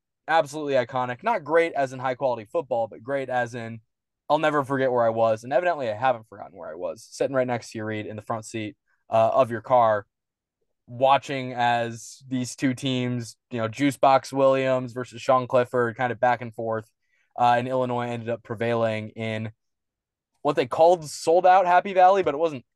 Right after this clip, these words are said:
anywhere close to sold out. It was a pretty empty crowd that day. Uh, a lot has changed for the Penn State program since then. It felt like that twenty twenty through early twenty-one was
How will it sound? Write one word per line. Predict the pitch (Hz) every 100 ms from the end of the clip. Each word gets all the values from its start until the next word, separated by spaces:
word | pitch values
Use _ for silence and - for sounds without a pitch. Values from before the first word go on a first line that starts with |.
| -
anywhere | 139 113 -
close | - 117 120
to | 131
sold | 160 156
out. | 160 160 165
It | 123
was | 113 101
a | 104 _
pretty | 190 135 113
empty | 113 - 101
crowd | - 107 104
that | 101 101
day. | - 104 104 - _ _ _ 139
Uh, | 151 156
a | 165
lot | 240
has | 320 -
changed | 202 247
for | -
the | 139
Penn | 139 127
State | 135 123
program | 131 123 120 110
since | - 175 -
then. | 117 104
It | 90 113
felt | 175 226
like | 233 -
that | 139 131 _ _ _ _ _ _ _
twenty | - 190 190
twenty | 180 170 175 165
through | 156 135
early | 135 156 160
twenty-one | 143 165 143 120 127 143 120 113
was | 110 107